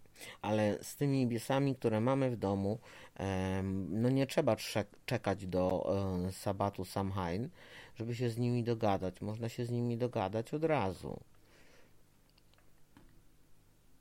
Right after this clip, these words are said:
Zresztą z wieloma takimi dziwnymi demonami, jakimi są biesy, ponieważ, tak jak powiedziałem, i to są jedne z niewielu demonów, które,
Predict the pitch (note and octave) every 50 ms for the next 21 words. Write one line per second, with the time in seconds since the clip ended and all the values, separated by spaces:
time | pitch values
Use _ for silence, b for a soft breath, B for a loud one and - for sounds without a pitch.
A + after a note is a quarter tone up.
0 | _ - - - - - - - - - - - - - - - - b b b
1 | b b b b b b b b b b - - - B B B B B B B
2 | B - A#2+ A#2+ B2+ B2+ B2 A2+ B2 B2+ C#3 D3+ E3+ F3 G3 G#3 C#3 A2+ - G#2
3 | G2+ - - - C#3 C#3+ C#3+ C#3+ D3 C#3 - - G#2+ G2+ G#2+ A2 A2 B2 D3 D#3
4 | D3+ C#3+ C3 B2 G#2+ G#2+ G2+ G#2 G2+ G2+ G#2+ A2 A2 G#2 G2+ G2 F#2+ F#2+ F#2 -
5 | - G#2 G#2 G2 - - G#2 G#2 G#2 G2+ G#2 G2+ F#2 F2+ - - - F2+ F2+ F#2
6 | A2 - B B B B B B B B B - - - B B B B B B
7 | B B B B B - F#2 G#2 A2 A#2 A#2+ B2 - - C#3 C#3 C#3 C3+ - C3+
8 | B2+ C3 A#2+ A2+ B2 B2 A#2 A#2 A#2+ - - D#2+ D#2 - - A2+ A2+ - B2+ A2
9 | A2 C#3 D#3 F3+ F3+ F3 E3 C#3 B2+ C3 C3 B2 B2+ C#3 D3 D3 D3 C3+ B2 A#2+
10 | A#2+ A2 G#2+ G#2 G#2 G2 A#2 C#3 D3+ - - - - B2+ B2 B2+ B2+